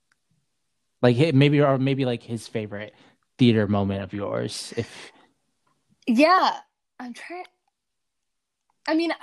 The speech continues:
Speaker 2: his, I think his favorite theater moment of mine, probably largely because the script was just so powerful. Um, last summer, gosh,
Speaker 1: Mm-hmm.
Speaker 2: we're coming up on a year ago. It's crazy what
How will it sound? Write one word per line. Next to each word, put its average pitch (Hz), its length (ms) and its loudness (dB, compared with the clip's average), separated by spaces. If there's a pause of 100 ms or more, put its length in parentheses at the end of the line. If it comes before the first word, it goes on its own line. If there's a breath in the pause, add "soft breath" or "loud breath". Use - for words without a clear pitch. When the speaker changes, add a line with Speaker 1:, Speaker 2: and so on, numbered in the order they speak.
(120)
Speaker 2:
his, 294 480 -6
I 262 100 0
think 359 280 -8
his 440 220 -10
favorite 226 460 -6
theater 226 280 -6
moment 202 360 -12
of 185 200 -12
mine, 202 240 -2 (1800 loud breath)
probably 330 520 2
largely 233 400 2
because 208 400 -6
the 196 120 -12
script - 540 -6
was 185 220 -10
just - 240 -10
so 180 100 -4
powerful. 185 840 -4 (280)
Um, 165 320 -8 (160)
last 208 500 2
summer, 190 640 -6 (400)
gosh, 196 280 0
Speaker 1:
Mm-hmm. 123 100 -6
Speaker 2:
we're - 60 -12
coming 196 260 -12
up 185 140 -10
on 180 100 -8
a 170 40 -14
year 175 260 -10
ago. 165 420 -10
It's - 160 -20
crazy 175 500 -10 (100)
what 180 300 -8